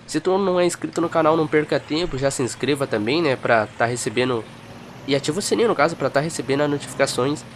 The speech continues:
dos próximos vídeos, dos próximos episódios da série.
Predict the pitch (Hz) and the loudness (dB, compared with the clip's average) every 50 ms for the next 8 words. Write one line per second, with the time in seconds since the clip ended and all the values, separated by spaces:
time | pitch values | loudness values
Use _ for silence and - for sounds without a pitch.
0 | - - - - - - - 123 127 - - - 131 131 139 139 - 147 139 135 | -20 -20 -20 -20 -14 -6 -2 -2 0 0 0 2 4 4 4 2 2 0 0 0
1 | 120 104 107 95 107 120 147 185 196 190 165 113 117 110 104 110 107 - - - | 0 -2 -4 -4 -2 -2 0 0 0 -2 -2 -4 -4 -4 -4 -4 -6 -4 -2 0
2 | 117 117 - - 120 110 107 113 - - 107 98 - 98 104 127 143 151 - - | 0 0 0 -2 -2 -2 -2 -2 -4 -4 -6 -4 -2 0 2 2 0 0 -4 -8
3 | - 190 156 - - 101 104 113 135 156 | -8 -8 -10 -6 -2 0 0 0 0 -2